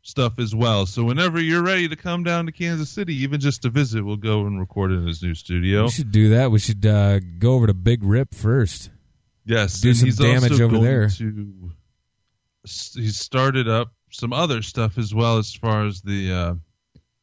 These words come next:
Speaker 1: rental and teaching of audio equipment. So go out to the E G T project dot com. I believe that's the website, so go check them out.
Speaker 2: Hell yes.
Speaker 1: And rate and review us on iTunes,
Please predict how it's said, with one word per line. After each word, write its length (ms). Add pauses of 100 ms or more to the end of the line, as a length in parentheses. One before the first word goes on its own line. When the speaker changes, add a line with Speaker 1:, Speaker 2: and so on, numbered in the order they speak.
Speaker 1:
rental 680
and 320
teaching 800 (440)
of 300
audio 480
equipment. 680 (160)
So 220
go 220
out 220 (160)
to 400
the 220
E 200
G 160
T 200
project 440
dot 240
com. 320
I 60
believe 300
that's 220
the 80
website, 500
so 140
go 120
check 280
them 180
out. 180 (1040)
Speaker 2:
Hell 520
yes. 480
Speaker 1:
And 160
rate 180
and 80
review 340
us 120
on 120
iTunes, 500